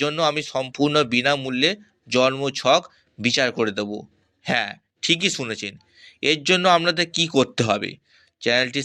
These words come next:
সাবস্ক্রাইব করতে হবে, ভিডিওটি লাইক করতে হবে এবং কমেন্ট বক্সে আপনার নাম ও জন্ম তারিখটি লিখতে হবে। আমি নিজে আপনাদের জন্মছক বিচার করে সমাধান দেব।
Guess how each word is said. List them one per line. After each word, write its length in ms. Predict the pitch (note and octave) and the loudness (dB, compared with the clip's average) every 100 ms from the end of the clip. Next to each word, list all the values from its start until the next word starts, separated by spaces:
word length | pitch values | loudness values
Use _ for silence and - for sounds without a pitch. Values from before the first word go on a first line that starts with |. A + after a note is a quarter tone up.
| - | 0
সাবস্ক্রাইব 380 | A2+ - D3+ D3 | -2 2 0 2
করতে 280 | F3 E3+ E3+ | 0 0 0
হবে, 220 | E3 F#3 A3+ _ _ - | 0 0 -6 _ _ -6
ভিডিওটি 460 | A2 A2+ C#3 C#3 C3 | -2 4 4 4 2
লাইক 260 | A2+ C#3 | 0 0
করতে 300 | C#3+ E3 E3 F3+ | 0 0 2 2
হবে 160 | F3 F3 | 4 2
এবং 120 | C#3+ C3+ | 0 -2
কমেন্ট 320 | B2 B2 D#3 E3 | 2 2 2 2
বক্সে 340 | G3 - A#2+ A#2 - - - - | 0 0 -6 -6 -12 -20 -12 -2
আপনার 360 | A#2 B2 C3 A2+ A#2 | -2 2 -2 0 2
নাম 180 | C#3+ A#3+ - _ | 2 2 -6 _
ও 60 | - A2 | -4 0
জন্ম 240 | A#2+ B2+ C3+ C3+ | 2 2 2 0
তারিখটি 360 | B2+ E3 F3 C3+ | 2 2 2 0
লিখতে 340 | B2+ B2+ - A2 | 2 2 0 0
হবে। 280 | G2 - - _ _ _ _ | 0 -2 -10 _ _ _ _
আমি 240 | - C#3 D#3 C#3+ | -2 -2 -2 -2
নিজে 260 | D3 D#3+ G#3 - - | -2 0 -2 -4 -6
আপনাদের 400 | - C3 C#3 C#3 B2+ | 0 0 0 -2 0
জন্মছক 540 | B2+ C3+ C#3+ C#3+ D3 B2+ | 0 0 -2 0 -2 -2
বিচার 220 | A2+ D3+ E3 | -6 -4 -2
করে 240 | F3+ C#3 C#3 C#3 | 0 2 2 0
সমাধান 400 | B2+ B2+ A#2 A#2 | 0 2 4 2
দেব। 180 | G#2 G2+ | 2 -4